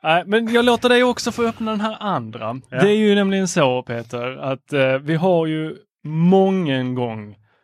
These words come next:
Speaker 1: <sighs> på ett kärleksfullt sätt häcklat dig
Speaker 2: Ja, just det. Ja.
Speaker 1: över ditt teknikförakt. Ska du
Speaker 2: <laughs> Ja, just
Speaker 1: verkligen
Speaker 2: det.
Speaker 1: ha vattnet så nära datorn nu, Peter?
Speaker 2: <laughs>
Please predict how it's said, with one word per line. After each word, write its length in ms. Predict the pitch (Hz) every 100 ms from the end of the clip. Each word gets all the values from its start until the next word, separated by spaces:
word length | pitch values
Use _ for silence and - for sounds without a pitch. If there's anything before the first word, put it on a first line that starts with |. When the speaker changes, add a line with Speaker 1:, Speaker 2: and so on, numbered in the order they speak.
| _ _ _ _ _ _ _ _ _ _ _ _ _ _
Speaker 1:
<sighs> 840 | - 123 107 98 - - - - _
på 60 | 208
ett 80 |
kärleksfullt 600 | - 240 220 196 196 185 175
sätt 600 | 160 131 135 - - - -
häcklat 480 | 170 180 147 135
dig 420 | 139 117 113 113 120
Speaker 2:
Ja, 80 | 110
just 180 | 135 -
det. 140 | 87 - _ _ - - - _ _ _ - _ _ _ _ _ _
Ja. 240 | - 185 - _ _
Speaker 1:
över 520 | 156 139 127 131 123 120 - 135
ditt 320 | 127 - -
teknikförakt. 880 | 151 143 156 160 - 110 110 - -
Ska 360 | - - - 147
du 60 |
Speaker 2:
<laughs> 0 |
Ja, 40 | 147
just 80 | 165
Speaker 1:
verkligen 180 | 147 156
Speaker 2:
det. 60 |
Speaker 1:
ha 80 | 180
vattnet 380 | 165 165 156 147
så 120 | 151
nära 260 | 139 143 135
datorn 320 | 139 139 139
nu, 140 | 131
Peter? 300 | 123 123 123
Speaker 2:
<laughs> 180 | 127 190